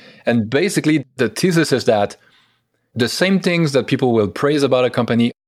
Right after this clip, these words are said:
could be the same thing that they're gonna complain about, depending on how things are going. When the stock is going well and growth and everything, well, the C E O is an independent mind. He's a first principle thinker.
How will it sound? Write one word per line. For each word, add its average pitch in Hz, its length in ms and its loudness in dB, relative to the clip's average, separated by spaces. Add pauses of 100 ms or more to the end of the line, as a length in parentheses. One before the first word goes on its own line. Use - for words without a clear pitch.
could 147 140 0
be 139 100 2
the 123 120 0
same 127 180 -2
thing 127 140 -2
that 110 160 0
they're 104 160 0
gonna 101 180 -2
complain 131 400 -2
about, 110 340 0
depending 123 440 0
on 110 80 0
how 113 320 0
things 113 240 -2
are 101 120 0
going. 95 420 -2 (220)
When 175 220 2
the 170 80 2
stock 160 320 0
is 123 100 -2
going 123 440 0
well 180 300 2
and 123 360 0 (440)
growth 196 300 0
and 143 120 0
everything, 175 440 0 (320)
well, 196 220 2
the 185 100 2
C 196 300 0
E 175 60 2
O 175 180 2
is 131 160 0
an 131 80 -2
independent 127 600 -2
mind. 170 340 2
He's 131 140 0
a 117 40 0
first 143 280 -2
principle 117 420 -2
thinker. 190 680 0